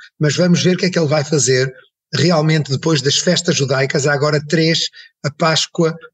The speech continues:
o Dia da Memória dos Soldados Mortos em Todas as Guerras e o Dia da Independência, que cai este ano no dia vinte e cinco de Abril,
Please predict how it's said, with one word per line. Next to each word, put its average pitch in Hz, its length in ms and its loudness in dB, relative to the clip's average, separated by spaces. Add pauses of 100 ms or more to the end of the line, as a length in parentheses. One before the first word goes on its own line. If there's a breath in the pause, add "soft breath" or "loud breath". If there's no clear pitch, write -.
o 156 120 2
Dia 165 220 2
da 156 100 2
Memória 147 540 2 (100)
dos 147 200 -2
Soldados 139 440 0
Mortos 143 360 0
em 131 260 0
Todas 151 320 0
as 143 140 0
Guerras 156 440 0 (400 loud breath)
e 180 140 4
o 160 60 2
Dia 151 160 2
da 139 80 0
Independência, 151 640 0
que - 180 -14
cai 170 220 0
este 156 280 0
ano 143 160 0
no 135 100 2
dia 139 120 2
vinte 143 180 -2
e - 20 -2
cinco 139 180 -2
de 143 80 0
Abril, 143 320 0